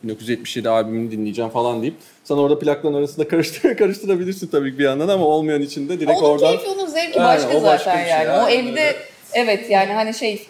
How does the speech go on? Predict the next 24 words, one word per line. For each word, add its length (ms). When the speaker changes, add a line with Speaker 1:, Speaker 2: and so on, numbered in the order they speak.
Speaker 2:
fiziki 640
albüm 540
ya 240
da 60
plak 400
dinlemeyi 300
seviyorum. 500
Ama 180
işte 200
bak 220
şimdi 140
buraya 340
gelirken 440
ne? 100
Yedi 300
buçuk, 220
sekiz 260
saat 320
mi 80
ne? 240
Şey, 380
e, 120
Speaker 1:
Yolculuk. 260
Speaker 2:
yol. 220